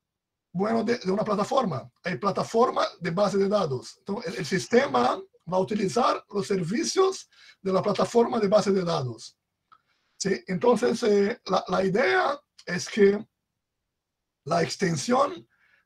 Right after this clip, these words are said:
es fecha, eh, po-, podemos decir que en el framework la extensión es top-down. ¿Sí? El framework define la parte que está arriba y nosotros agregamos abajo.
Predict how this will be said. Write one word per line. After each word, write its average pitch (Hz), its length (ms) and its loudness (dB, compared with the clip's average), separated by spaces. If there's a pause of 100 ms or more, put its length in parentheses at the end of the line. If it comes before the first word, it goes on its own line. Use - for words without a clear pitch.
(140)
es - 440 -4 (480)
fecha, 214 440 2 (260)
eh, 180 640 -2 (760)
po-, 190 160 0
podemos 220 300 2
decir - 560 2
que 190 260 2
en 185 120 -2
el 180 120 0
framework 240 680 2 (480)
la 185 120 0
extensión 214 580 0
es - 380 -6
top-down. 196 800 0 (800)
¿Sí? 196 340 0
El 165 120 -6
framework 226 460 4
define 196 340 0
la 175 160 -2
parte 185 320 2
que 165 80 -4
está 165 220 0
arriba 240 300 2 (400)
y 190 100 -8
nosotros 208 360 0
agregamos 196 640 2
abajo. 180 560 -2